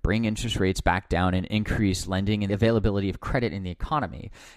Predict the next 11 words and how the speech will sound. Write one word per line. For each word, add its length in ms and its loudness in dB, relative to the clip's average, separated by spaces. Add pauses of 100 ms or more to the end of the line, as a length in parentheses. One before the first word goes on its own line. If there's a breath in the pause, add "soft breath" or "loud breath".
(140 soft breath)
And 280 2
the, 260 4
the 300 2
overnight 500 8
instant 320 2
repeg 640 6
that 260 2
Eric 220 6
just 180 -2
talked 300 2
about, 400 2